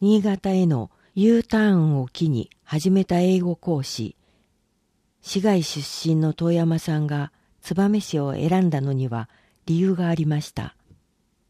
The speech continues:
燕市は企業が多く、海外との交流も盛んな町です。将来は、そんな燕市と海外をつなぐ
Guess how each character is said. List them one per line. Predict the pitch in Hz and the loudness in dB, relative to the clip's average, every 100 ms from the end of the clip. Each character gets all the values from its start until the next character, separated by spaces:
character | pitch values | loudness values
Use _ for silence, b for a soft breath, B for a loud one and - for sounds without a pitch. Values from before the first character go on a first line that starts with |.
| _ _ _ _ | _ _ _ _
燕 | - 196 220 220 | -4 0 2 2
市 | - 151 | 0 0
は | 135 123 | 0 -4
企 | - 226 180 | -2 -2 2
業 | 165 127 | 0 0
が | 135 139 | -2 -2
多 | 143 123 | -2 -4
く、 | - 127 - _ _ _ _ _ _ _ | -8 -8 -10 _ _ _ _ _ _ _
海 | - 226 202 | -2 0 2
外 | 170 143 | 0 0
と | - 143 | -2 -2
の | 135 | -2
交 | - 170 170 | -2 0 0
流 | 156 151 | 0 0
も | 143 135 135 - _ | -2 -2 -6 -10 _
盛 | - 147 185 190 | -8 -2 0 2
ん | |
な | 180 | 2
町 | 170 156 - | 2 -2 -4
で | 131 123 | -6 -6
す。 | - 110 - _ _ _ _ _ _ _ | -10 -14 -16 _ _ _ _ _ _ _
将 | - - 220 190 | -10 -2 0 2
来 | 147 139 | 2 0
は、 | 123 117 - _ _ _ _ _ _ _ _ _ _ | -2 -6 -10 _ _ _ _ _ _ _ _ _ _
そ | - 226 | 0 2
ん | 220 | 2
な | 214 | 0
燕 | - 196 202 202 | 0 0 2 0
市 | - - | -2 -6
と | 131 117 | -6 -4
海 | 170 190 160 | 0 2 2
外 | 135 123 | 0 -2
を | 120 | -6
つ | - | -4
な | 131 127 | -4 -2
ぐ | 120 120 | -4 -8